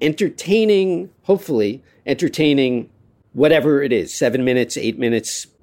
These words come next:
twelve minutes, whatever it is. And then hopefully I'll have either anecdotes or something from the guest, not always the case,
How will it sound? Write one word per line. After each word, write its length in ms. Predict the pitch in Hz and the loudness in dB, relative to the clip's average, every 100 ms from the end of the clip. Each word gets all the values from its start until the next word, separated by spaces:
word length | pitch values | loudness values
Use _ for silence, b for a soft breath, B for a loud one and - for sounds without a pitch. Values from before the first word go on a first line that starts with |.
| - | -20
twelve 380 | - - 123 120 | -6 2 4 4
minutes, 480 | 120 117 113 - - | 2 0 0 -4 -6
whatever 360 | 123 113 110 107 | 0 2 4 2
it 60 | |
is. 280 | 98 76 - B B B - | 0 -4 -12 B B B -4
And 140 | 131 | 0
then 80 | 135 | 2
hopefully 420 | 127 160 180 156 | 2 0 0 2
I'll 120 | 139 123 | 2 2
have 360 | 151 156 - - | 0 -2 -4 -6
either 300 | 131 117 - | 0 0 2
anecdotes 880 | 127 143 151 180 160 180 - - - | 0 0 2 4 4 2 -4 -10 -10
or 460 | 143 117 107 98 - - b b b b - | 0 2 4 2 -2 -14 b b b b -12
something 460 | - 160 - 156 | -2 0 2 0
from 240 | 139 147 135 | 2 2 2
the 60 | |
guest, 540 | 123 120 113 - - - - | 2 2 2 -4 -12 -20 -6
not 220 | 117 135 | 0 4
always 340 | 139 139 127 | 4 2 0
the 60 | 131 | -4
case, 560 | - 107 123 - - | 0 0 0 -6 -12